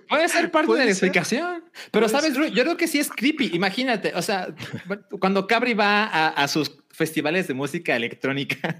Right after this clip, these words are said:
Speaker 1: <laughs> y luego le dices, "Güey, compórtate como alguien de tu edad", pues yo creo que aquí es más o menos lo mismo. No es alguien que dices, "Güey, desaparezcanlo de la faz de la tierra", pero sí dices,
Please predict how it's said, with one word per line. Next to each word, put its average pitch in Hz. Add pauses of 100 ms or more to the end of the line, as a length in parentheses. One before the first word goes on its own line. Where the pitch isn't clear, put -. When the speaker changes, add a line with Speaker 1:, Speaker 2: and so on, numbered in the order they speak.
Speaker 1:
<laughs> 285
y 156
luego 151
le 156
dices, 147
"Güey, 160 (220)
compórtate 180
como 165
alguien 160
de 330
tu 339
edad", 143
pues 190
yo 185
creo 330
que 359
aquí -
es 208
más 214
o 196
menos 156
lo 120
mismo. 220 (180)
No 147
es 202
alguien 269
que 165
dices, 185
"Güey, 208
desaparezcanlo 160
de 151
la 127
faz 131
de 151
la 113
tierra", 117 (240)
pero 143
sí 151
dices, 165